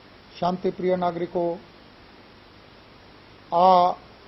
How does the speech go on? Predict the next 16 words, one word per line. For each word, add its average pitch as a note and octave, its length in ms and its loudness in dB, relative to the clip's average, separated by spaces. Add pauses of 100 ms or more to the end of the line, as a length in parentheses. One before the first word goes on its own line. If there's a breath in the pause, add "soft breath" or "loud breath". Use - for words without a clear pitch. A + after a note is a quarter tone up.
(200)
પ્રયાસોમાં G3 720 6
પોલીસને F3+ 320 -2
હંમેશા F3 380 0
મદદરૂપ F#3 520 -2
થયા F#3 240 4
છે. F#3 200 -6 (1300)
તો F#3 100 -2 (160)
એકત્રીસમી G#3+ 840 -4
ડિસેમ્બરની G3+ 720 -4
ઉજવણી G3 320 -4
માટે F3 320 -4
પણ F#3 240 -6
સિટી F3+ 380 -10
પોલીસ F#3 340 -8
તૈયાર F#3 340 0
છે. F#3 220 -10